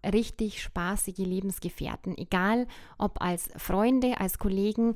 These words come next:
oder als Partner. Denn mit einem Zwilling hat man immer was zu reden. Es werden einem nie die Gespräche ausgehen. Es wird immer einen anregenden und wirklich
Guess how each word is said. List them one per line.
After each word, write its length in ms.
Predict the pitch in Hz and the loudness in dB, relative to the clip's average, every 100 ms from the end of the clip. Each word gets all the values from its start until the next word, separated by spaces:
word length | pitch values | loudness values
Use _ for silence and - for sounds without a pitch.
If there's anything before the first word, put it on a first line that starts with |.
| - - | -2 -2
oder 240 | 214 208 | 2 4
als 180 | 190 208 | 2 0
Partner. 600 | - 208 214 - 185 180 - - - - | 4 4 2 0 -2 -2 -8 -8 -8 0
Denn 160 | 214 220 | 4 4
mit 160 | 214 | 4
einem 200 | 220 214 | 2 2
Zwilling 680 | 214 - 254 277 196 233 240 - - | 0 2 4 4 4 2 0 -8 -6
hat 220 | 226 - | -4 0
man 100 | 233 | -2
immer 320 | - 254 262 | 2 6 6
was 260 | 226 214 - | 4 0 -2
zu 140 | - | -2
reden. 480 | 214 220 233 170 170 - - - | 2 2 2 0 -2 -8 -20 -6
Es 180 | - - | -4 2
werden 280 | 233 220 226 | 2 2 2
einem 280 | - 220 226 | 0 2 4
nie 200 | 233 240 | 4 2
die 100 | 220 | 0
Gespräche 600 | 202 - 226 240 208 170 | 0 2 2 2 -2 -2
ausgehen. 640 | 180 - - 175 180 185 - - - - - - | -2 -2 -6 -4 -4 -6 -12 -20 -20 -20 -20 -8
Es 240 | - 208 - | 0 0 2
wird 200 | 226 - | 0 2
immer 440 | 233 277 240 - | 6 8 8 6
einen 300 | - 196 202 - | 2 2 0 2
anregenden 920 | 202 269 233 175 170 170 - 175 180 - - | 4 6 4 2 0 -2 -2 -4 -4 -8 -12
und 300 | - 208 190 | 0 2 4
wirklich 640 | 202 262 269 233 233 - | 6 4 4 0 0 -2